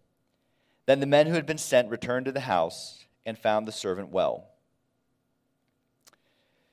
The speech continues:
So a centurion would have been a Roman soldier with about a hundred soldiers kinda underneath him. Century, centurion, right? And, uh, such a person would have had some level of social power.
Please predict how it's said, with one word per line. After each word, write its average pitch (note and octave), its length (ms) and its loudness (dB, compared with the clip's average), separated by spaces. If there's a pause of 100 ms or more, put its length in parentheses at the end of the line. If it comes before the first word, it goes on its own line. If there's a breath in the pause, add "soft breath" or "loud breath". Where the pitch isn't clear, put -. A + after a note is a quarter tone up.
(220)
So F#3 300 8
a F3 60 6
centurion A3+ 540 6
would G3 100 6
have E3 80 4
been E3 80 6
a D#3 60 8
Roman D3 280 6
soldier D#3+ 480 6
with C#3+ 120 0
about B2 220 8
a A#2+ 60 10
hundred D#3 360 2
soldiers C#3+ 640 0
kinda C3 180 2
underneath A#2+ 440 -2
him. D#3 440 2
Century, A#2+ 580 -4
centurion, A2+ 460 -6
right? A2+ 220 0 (440 soft breath)
And, F3 340 8
uh, D#3+ 320 12
such A3+ 180 4
a G#3+ 40 -2
person G#3+ 340 6
would F#3+ 80 4
have F3+ 100 4
had E3+ 180 8
some F3+ 240 6
level E3 360 10
of C#3+ 100 6
social D3+ 380 4
power. D3+ 580 4